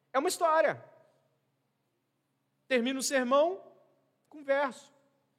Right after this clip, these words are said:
Amanhã, trabalho. Isso aqui deve dominar nossos corações. Esta visão deve permear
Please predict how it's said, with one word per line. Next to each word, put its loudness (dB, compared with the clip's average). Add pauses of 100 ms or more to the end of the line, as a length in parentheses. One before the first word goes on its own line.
Amanhã, -2 (240)
trabalho. 0 (880)
Isso -14 (220)
aqui -10 (200)
deve -6
dominar -8
nossos -12
corações. -20 (460)
Esta -8
visão -2
deve -6
permear 0